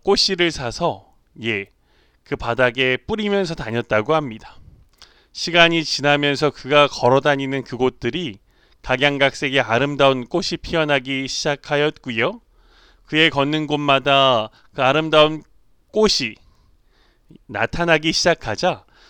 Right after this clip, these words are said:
또 그 주변에 많은 사람들이 함께 그 동네를 가꾸고 그 마을 전체가 바뀌는 시간들이 있었다는 것입니다. 그리하여 오늘날 가장 살기 좋은 동네가 되었다는 것입니다. 여러분의 하루는 어떠십니까?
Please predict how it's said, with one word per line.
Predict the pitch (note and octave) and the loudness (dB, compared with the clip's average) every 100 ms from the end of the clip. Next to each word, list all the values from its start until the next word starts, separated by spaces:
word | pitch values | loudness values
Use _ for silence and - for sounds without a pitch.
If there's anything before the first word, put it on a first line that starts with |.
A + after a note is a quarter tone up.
| _ - | _ -8
또 | D#3+ | -6
그 | - | -2
주변에 | D3+ D3+ D#3 D#3 | -2 0 0 2
많은 | D3 B2+ C#3+ | 4 2 2
사람들이 | D3 D3+ D3 C#3 C#3+ | -2 -2 -2 -2 -4
함께 | D3 D3 - D3 D3 C#3+ C3+ A2+ G#2+ _ | -4 -4 -4 -2 0 0 0 -2 -6 _
그 | - D3 C#3+ | -6 -2 0
동네를 | C3+ C#3 C#3+ C#3+ | -2 0 0 0
가꾸고 | - A#2 - C3 A#2+ C3+ G#2+ _ _ _ _ _ | -4 -10 -10 -10 0 0 0 _ _ _ _ _
그 | - D#3+ D#3+ | -2 2 2
마을 | C3+ A#2+ D3 D3+ | 2 2 2 2
전체가 | C3+ C#3 C3+ D3 C3+ B2+ G2 - | 0 -2 -2 -4 -2 -4 -4 -6
바뀌는 | - G#2+ - C3+ C3+ | -4 -4 -6 -4 -4
시간들이 | A2+ - B2 A2 B2 B2+ | -6 -6 -6 -4 -2 -2
있었다는 | G#2 A#2 - A2 C#3 | -2 -6 -4 -4 0
것입니다. | C#3 - G#2+ G2+ - _ _ | 0 0 -10 -14 -18 _ _
그리하여 | - D3+ D#3 D#3 | 0 8 10 12
오늘날 | D3+ D3 D3+ D3+ D3 G2 - | 10 10 6 6 6 4 -4
가장 | - C3 C#3 | -4 2 2
살기 | - F#3+ F#3+ F#3+ | 2 -2 0 -2
좋은 | E3+ D#3+ D#3 | 2 2 2
동네가 | C3 A2 G#2 A2+ A2+ F2 _ - | -2 -4 -4 -2 -4 -4 _ -6
되었다는 | B2+ A2+ A#2 B2+ | -2 0 0 0
것입니다. | C3 A#2+ A#2 F#2+ F2 F#2 _ _ _ _ _ _ _ _ _ _ | 2 2 0 -10 -14 -20 _ _ _ _ _ _ _ _ _ _
여러분의 | - D3+ D#3+ E3+ D#3+ | 4 6 6 6 6
하루는 | D#3+ E3 E3 | 6 2 4
어떠십니까? | C#3+ A#2+ D3 D3+ C#3 - A#2+ F#2+ | 2 4 0 0 -8 -2 -2 -2